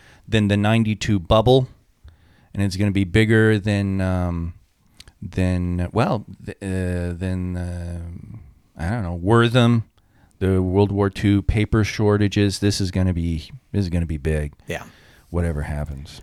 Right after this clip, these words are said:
Speaker 2: Uh, so I implore you, if you can, if your local store does have curbside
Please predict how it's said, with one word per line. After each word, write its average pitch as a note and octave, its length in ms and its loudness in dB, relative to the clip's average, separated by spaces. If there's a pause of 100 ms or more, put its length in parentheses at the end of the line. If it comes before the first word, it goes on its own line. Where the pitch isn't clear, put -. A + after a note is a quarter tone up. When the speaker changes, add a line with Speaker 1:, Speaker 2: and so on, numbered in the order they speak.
(100)
Speaker 2:
Uh, G2+ 200 -2
so A#3 240 0
I G3+ 120 2
implore A3 460 0
you, F2 200 -2 (220)
if F3 240 0
you F#3+ 80 6
can, C#3 240 0
if C#3 180 -4
your D#3 380 4 (460)
local D3 260 4
store C#3+ 320 2
does B2 280 4
have C3+ 320 0
curbside B2+ 760 0